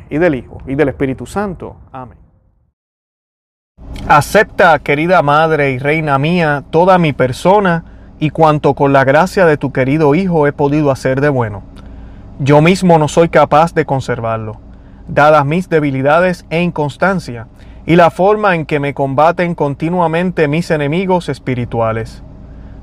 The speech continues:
Veo todos los días caer por tierra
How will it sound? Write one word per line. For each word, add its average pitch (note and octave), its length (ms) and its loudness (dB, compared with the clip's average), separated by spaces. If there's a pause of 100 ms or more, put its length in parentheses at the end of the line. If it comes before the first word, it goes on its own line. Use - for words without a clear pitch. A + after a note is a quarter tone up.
Veo C#3+ 380 4
todos D#3+ 260 2
los F3 140 0
días C#3+ 480 -4 (300)
caer C3+ 280 2
por D#3 200 2
tierra D#3 560 0